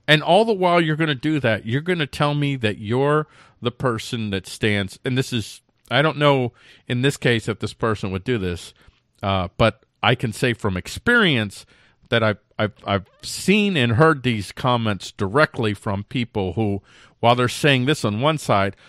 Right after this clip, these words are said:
on their other side, they're talking about my Constitution and my Bill of Rights, and we need to get back to the Bill of Rights. And by the way, if you don't stand for the flag, yeah, throw you under a bus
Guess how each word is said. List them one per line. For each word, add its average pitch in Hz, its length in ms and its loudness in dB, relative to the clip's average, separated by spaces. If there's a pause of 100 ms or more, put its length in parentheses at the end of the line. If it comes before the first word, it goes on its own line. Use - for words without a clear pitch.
(160)
on 127 180 2
their 113 180 0
other 147 260 4
side, 104 480 -2 (260)
they're 123 300 4
talking 127 380 2
about 110 360 2
my 104 100 -2
Constitution 110 1000 -4
and 95 140 -2
my 90 80 -2
Bill 117 280 2
of 101 160 -2
Rights, 95 320 -2
and 90 160 -6
we 135 140 2
need 123 240 -4
to 107 80 -6
get 95 240 -6
back 95 300 0
to - 100 -16
the 82 60 -10
Bill 92 240 -2
of 90 160 -6
Rights. 90 360 -4 (380)
And 90 80 -12
by 120 160 6
the 104 100 0
way, 92 280 0
if 82 100 -8
you 101 80 -2
don't 95 180 -2
stand 85 360 -6
for - 80 -8
the 76 100 -6
flag, 85 540 -2 (680)
yeah, 76 420 -4 (300)
throw - 280 -2
you 107 220 2
under 90 300 -4
a 82 60 -8
bus 87 580 -4